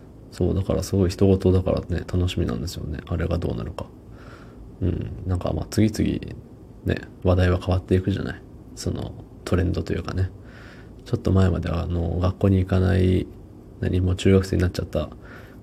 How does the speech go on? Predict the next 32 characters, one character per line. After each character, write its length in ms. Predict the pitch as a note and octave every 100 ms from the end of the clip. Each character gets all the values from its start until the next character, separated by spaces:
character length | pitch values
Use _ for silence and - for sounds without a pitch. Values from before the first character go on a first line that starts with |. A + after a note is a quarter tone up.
| -
子 220 | - F2+
が 100 | F2
ど 160 | F#2 F#2
う 20 |
こ 180 | - -
う 20 |
っ 40 | -
て 80 | -
言 60 |
っ 40 | -
て 60 |
た 60 | F#2
け 100 | -
ど、 80 | F2+
も 360 | G2+ G#2+ G#2+
う 20 | G2+
見 160 | G#2
向 80 | G#2+
き 80 | F#2+
も 80 | -
さ 100 | F#2
れ 80 | F2
て 60 |
な 80 | D2+
い 20 |
も 100 | D2
ん 60 | D2+
ね、 140 | F2+
誰 160 | E2 -
も。 220 | D2 - - - - - - - - - - - - - - -
誰 280 | F#2 F#2+ A#2+
も 520 | A#2+ A#2 A2+ A2+ A2+